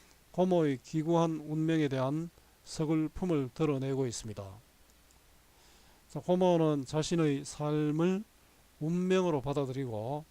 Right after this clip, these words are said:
슬퍼하고 있지요. 흐릉흐릉, 흐릉흐릉은 이거는 의성어죠. 자, 음성 상징어인데요.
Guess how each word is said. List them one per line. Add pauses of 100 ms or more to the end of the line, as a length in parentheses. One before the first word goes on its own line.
(120)
슬퍼하고
있지요. (2000)
흐릉흐릉,
흐릉흐릉은
이거는 (100)
의성어죠. (680)
자,
음성
상징어인데요.